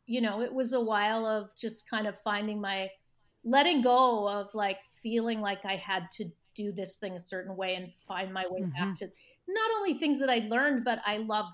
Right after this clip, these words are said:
Speaker 1: to learn. So I am, I am a synthesizer. I am a mixer. You know what I mean? Like,
Speaker 2: Uh-huh,
Speaker 1: I mix it
Speaker 2: absolutely.
Speaker 1: up. I like to find the connections, uh, between things, in things.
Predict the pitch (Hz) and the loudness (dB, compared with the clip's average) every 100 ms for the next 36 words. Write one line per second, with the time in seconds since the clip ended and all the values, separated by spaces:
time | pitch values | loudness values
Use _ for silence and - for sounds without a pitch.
0 | - 190 180 214 175 233 - - - - | -8 -8 -4 -4 -4 -8 -18 -20 -12 -6
1 | - 247 220 208 202 202 226 220 220 208 | 0 2 2 2 0 0 2 4 2 -2
2 | 202 - 214 208 202 180 - 262 254 262 | -6 -6 -2 -2 -4 -6 -2 0 0 0
3 | 247 254 240 233 233 226 226 - 202 196 | -2 2 2 2 -2 -2 -2 -2 -2 -2
4 | 202 185 175 185 190 202 - - 196 170 | -4 -6 -6 -4 -2 -2 -4 -6 -4 -8
5 | - 247 339 605 523 523 415 403 359 285 | -4 2 6 8 10 12 12 12 10 10
6 | - 160 156 139 185 214 233 175 180 - | 2 -2 0 4 8 10 12 10 10 6
7 | 180 214 247 190 226 226 - 254 269 277 | 8 10 10 10 8 6 4 4 6 4
8 | 277 247 254 233 233 226 220 208 - 220 | 2 -2 0 2 2 0 -4 -6 -6 -6
9 | 202 208 - - - _ - _ 220 196 | -6 -6 -8 -10 -12 _ -20 _ 0 2
10 | 190 180 226 - 254 247 240 240 233 233 | 2 -2 -4 -2 2 2 2 6 6 4
11 | 240 233 233 226 214 196 185 | 6 6 6 0 -2 -4 -8